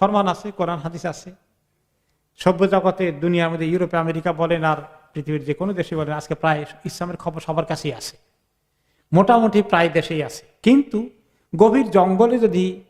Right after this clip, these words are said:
কিছু এরকম মানুষ থাকে যারা সভ্যতা থেকে বঞ্চিত, এখনো ল্যাংটা থাকে, আফ্রিকায় কিছু কিছু এলাকা আছে,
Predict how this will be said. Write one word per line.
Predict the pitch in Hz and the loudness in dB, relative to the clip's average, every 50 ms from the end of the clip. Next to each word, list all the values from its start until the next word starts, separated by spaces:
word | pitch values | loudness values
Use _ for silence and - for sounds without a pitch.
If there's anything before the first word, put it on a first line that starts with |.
| _ _ _ _ | _ _ _ _
কিছু | - 202 190 - 226 | -2 -2 0 0 0
এরকম | 180 185 185 214 202 - 220 185 | 2 2 2 2 0 0 -2 0
মানুষ | 170 175 196 208 - - | 0 0 0 -2 -4 -6
থাকে | - - 160 - - 175 160 | -8 -8 -6 -2 0 -2 0
যারা | 147 165 160 175 | 0 0 0 0
সভ্যতা | 160 - - 170 165 180 208 214 - 208 | -4 -2 -2 -2 -2 -2 -4 -2 -2 -4
থেকে | 202 - 185 185 165 | -4 -2 -4 -4 0
বঞ্চিত, | 147 151 151 - - 202 190 - 131 - - | 0 0 0 2 -2 -2 -4 -4 -8 -12 -6
এখনো | 156 170 170 196 190 180 170 | -6 -6 -2 0 0 0 2
ল্যাংটা | 185 185 180 185 180 | 0 0 0 -2 -4
থাকে, | 160 143 139 - 131 - _ _ _ _ _ _ _ _ _ | -4 -6 -10 -14 -14 -20 _ _ _ _ _ _ _ _ _
আফ্রিকায় | 160 151 - - 160 160 156 | 0 2 2 2 -2 -2 -2
কিছু | - 170 147 156 | -2 -4 -4 -4
কিছু | 156 143 - | -4 -2 0
এলাকা | 175 156 139 131 117 - - | 0 0 0 -2 -6 -10 -16
আছে, | - - - _ | -20 -20 -20 _